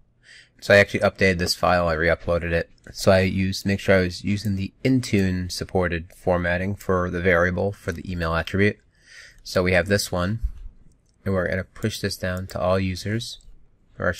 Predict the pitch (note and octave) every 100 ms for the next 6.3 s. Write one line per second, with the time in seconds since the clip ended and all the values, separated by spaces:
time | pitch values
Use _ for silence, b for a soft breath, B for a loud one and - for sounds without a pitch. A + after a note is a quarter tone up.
0 | - F2+ E2+ F2 F2+ D#2+ - - F#2+ -
1 | - _ b b _ - _ _ _ _
2 | _ - B2 A#2+ A2 G2+ F#2 G2+ B2+ A#2+
3 | G2 - E2+ E2+ F#2+ - _ _ - -
4 | - - - - - _ _ _ _ _
5 | _ _ _ B B B B B _ -
6 | A2 F#2 F2+